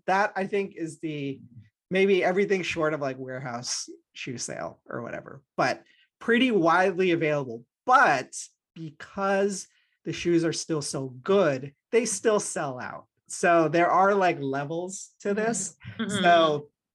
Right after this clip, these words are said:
Speaker 1: we'll say that, Erin, you're better than a general release, but out of the list of, of shoes that we have curated for you, suggestions,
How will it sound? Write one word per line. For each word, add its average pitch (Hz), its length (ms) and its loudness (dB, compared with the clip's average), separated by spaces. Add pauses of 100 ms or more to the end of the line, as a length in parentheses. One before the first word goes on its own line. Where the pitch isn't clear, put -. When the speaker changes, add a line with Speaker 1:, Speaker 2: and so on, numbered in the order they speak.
(400)
Speaker 1:
we'll 196 240 4
say 170 600 2 (180)
that, 160 120 -4
Erin, 151 360 -2
you're 165 220 0
better 139 680 -8
than 127 680 -6
a 160 80 2
general 143 500 0
release, 147 600 -4 (400)
but 175 340 4 (600)
out 165 180 2
of 190 140 0
the 190 60 2
list 160 540 0
of, 143 320 -2 (160)
of 143 380 -8
shoes 147 340 -6
that 139 80 -4
we 131 140 -2
have 127 160 -8
curated 117 600 -4
for 104 200 -10
you, 143 460 -8 (300)
suggestions, 123 840 -4